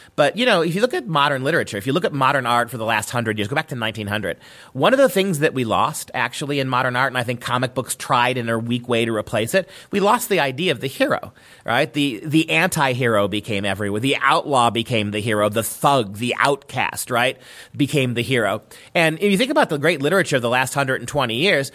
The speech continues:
there's only really one place where you find a traditional hero, I think, in, in really great literature, and that's the Lord of the Rings.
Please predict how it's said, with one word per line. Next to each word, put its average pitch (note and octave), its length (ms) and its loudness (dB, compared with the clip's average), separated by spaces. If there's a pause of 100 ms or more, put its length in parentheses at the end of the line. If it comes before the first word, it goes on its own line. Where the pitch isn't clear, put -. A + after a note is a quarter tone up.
(100)
there's E3+ 100 -2
only C4 200 2
really F3 260 4
one C#3+ 280 0
place F#3+ 360 0
where C#3+ 100 2
you C3 180 2
find C#3+ 340 0
a B2+ 40 -6
traditional B2+ 460 -2
hero, E3 400 0
I A2 160 2
think, A2 300 -6
in, B2+ 180 -4
in A#2+ 320 -2
really C3+ 220 2
great A2+ 240 -2
literature, D3+ 340 0
and - 300 -8
that's G#3 120 -4
the G3 100 -2
Lord F3 220 4
of E3+ 40 -2
the D#3+ 80 -2
Rings. C4 420 -6